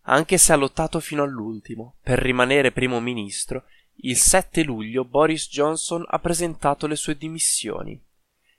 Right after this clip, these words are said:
In realtà Johnson rimarrà in carica fino a quando il suo partito eleggerà il suo successore. Questa volta, a causa dell'ennesimo scandalo che lo ha travolto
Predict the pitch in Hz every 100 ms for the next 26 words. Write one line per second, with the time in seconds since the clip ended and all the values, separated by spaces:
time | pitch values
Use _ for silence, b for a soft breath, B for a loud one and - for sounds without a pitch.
0 | - 117 110 113 - 139 151 - 127 120
1 | 135 143 - 151 - 139 143 156 156 170
2 | 160 - 117 113 117 123 131 147 143 139
3 | 147 135 127 - 135 135 135 - 151 -
4 | 165 151 160 147 156 143 131 131 147 135
5 | 156 - 156 - - - - - _ _
6 | _ _ _ - 117 - 113 113 123 131
7 | 139 143 - 139 151 160 147 127 117 113
8 | 120 151 151 131 - - 131 123 117 113
9 | 110 113 113 - 117 113 110 107 131 135